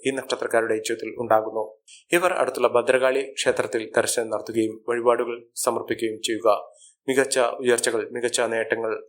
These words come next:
സാമ്പത്തിക അഭിവൃദ്ധിയൊക്കെ അനുഭവിക്കാൻ ഈ നക്ഷത്രക്കാർക്ക് സാധിക്കുന്ന ഒരു സമയമാണ് വന്നിരിക്കുന്നത്. മഹാഭാഗ്യത്തിന്റെ, ഐശ്വര്യത്തിന്റെ, സമൃദ്ധിയുടെ നാളുകൾ തന്നെ ഈ നക്ഷത്രക്കാർക്ക് ലഭിക്കുന്ന ഒരു സമയം കൂടിയാണ്. അടുത്ത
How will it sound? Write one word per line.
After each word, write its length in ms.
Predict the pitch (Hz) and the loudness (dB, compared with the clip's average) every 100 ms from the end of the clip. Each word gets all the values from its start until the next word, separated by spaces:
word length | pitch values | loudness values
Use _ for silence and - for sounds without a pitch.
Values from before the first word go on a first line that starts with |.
| - | -2
സാമ്പത്തിക 420 | 127 120 120 120 | 0 2 2 2
അഭിവൃദ്ധിയൊക്കെ 600 | 113 117 113 113 107 127 | 2 0 0 -2 0 0
അനുഭവിക്കാൻ 600 | 107 113 113 113 113 110 | 0 0 -2 0 -2 -2
ഈ 100 | 127 | 0
നക്ഷത്രക്കാർക്ക് 720 | 127 127 123 117 113 110 - - | 0 0 0 0 0 -2 -2 -8
സാധിക്കുന്ന 540 | - 120 120 117 113 | 2 2 2 -2 -2
ഒരു 200 | 110 - | -2 -4
സമയമാണ് 520 | - 113 113 107 113 - - | -2 -2 0 0 0 -2 -2
വന്നിരിക്കുന്നത്. 560 | 120 110 113 107 113 - _ _ - _ _ _ _ | -2 -2 -2 0 0 -2 _ _ -20 _ _ _ _
മഹാഭാഗ്യത്തിന്റെ, 800 | 123 123 117 117 113 113 110 107 - | 4 4 4 2 2 -4 -2 -2 -2
ഐശ്വര്യത്തിന്റെ, 680 | 117 - 117 - 113 110 - - | -2 0 -2 -2 -4 -4 -4 0
സമൃദ്ധിയുടെ 500 | 123 123 120 120 117 | 0 2 0 0 0
നാളുകൾ 440 | 110 113 113 110 | -2 -2 -2 -2
തന്നെ 240 | 110 107 - _ _ | 0 -2 -4 _ _
ഈ 80 | 135 | 2
നക്ഷത്രക്കാർക്ക് 760 | 135 - - 117 117 - 143 - | 2 -4 -6 2 2 2 -4 0
ലഭിക്കുന്ന 380 | 127 120 117 113 | 0 0 0 0
ഒരു 240 | 107 - 110 | 0 -2 -4
സമയം 280 | 123 117 | -2 -4
കൂടിയാണ്. 400 | 110 110 104 101 - _ _ _ _ | -4 -2 0 -2 -8 _ _ _ _
അടുത്ത 320 | 151 156 147 | 2 4 2